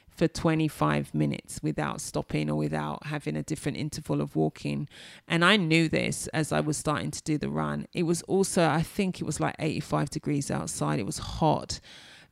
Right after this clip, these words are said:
um, in the morning. And, um, so off I went on my run.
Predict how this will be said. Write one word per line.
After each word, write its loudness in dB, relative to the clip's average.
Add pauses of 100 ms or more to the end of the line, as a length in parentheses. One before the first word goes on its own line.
(120)
um, 4
in 2
the 4
morning. 2 (140)
And, 2 (240)
um, 2
so -4
off 2
I 8
went 2
on 0
my 0
run. 0